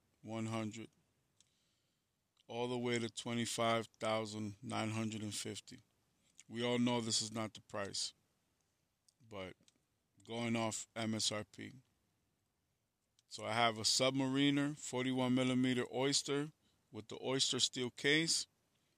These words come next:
ninety-one hundred. Submariner Date,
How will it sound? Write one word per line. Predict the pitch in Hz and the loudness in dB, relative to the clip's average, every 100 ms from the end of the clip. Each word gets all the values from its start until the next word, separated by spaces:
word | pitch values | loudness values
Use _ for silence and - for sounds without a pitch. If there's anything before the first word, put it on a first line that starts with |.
| _ - | _ -10
ninety-one | 117 117 120 113 110 | -4 0 0 0 0
hundred. | 107 104 98 - - _ _ _ _ _ _ | -2 -4 -8 -12 -20 _ _ _ _ _ _
Submariner | - 123 127 127 131 123 113 - | -6 -2 0 2 2 0 -2 2
Date, | 139 147 | 4 4